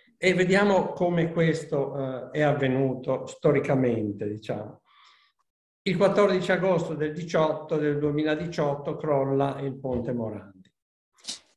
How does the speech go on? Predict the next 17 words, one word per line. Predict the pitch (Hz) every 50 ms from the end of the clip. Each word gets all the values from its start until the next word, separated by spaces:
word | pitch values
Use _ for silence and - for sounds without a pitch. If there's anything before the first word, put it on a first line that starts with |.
| _ _ _ _ _ _ _ _ _ _ _ _ _ _ _ _ _
Il | - 240 226 185
ventotto | 170 185 175 170 165 170 - - - - -
settembre, | 139 - - 180 170 170 - - 160 135 127 120 120 123 123 156 185 208 196 202 180 - - _ _ _ _ _ _ _
perciò | - 139 - - - 143 139 139 139 131
lasciando | 123 120 123 120 - 143 131 127 127 123
passare | 131 131 127 - - 147 135 131 127
un | 123 123 127
mese | 135 135 127 127
e | 147
mezzo, | 156 151 139 131 120 117 110 113 123 139 147 151 - - - - _ _ _ _ _ _ _ _ -
il | 185 196
governo | 190 208 208 190 180 170 175 175 175 170
adotta | 160 156 165 170 170 170 170 - 143 131 - -
il | - - - - 147 147 143 143
decreto | 135 165 160 160 180 180 165 170 170
legge | 165 160 165 160 - - 139 139 135
centonove | - - 151 139 135 139 - 151 151 151 143 127 110 107 117 147 170 165 165 - -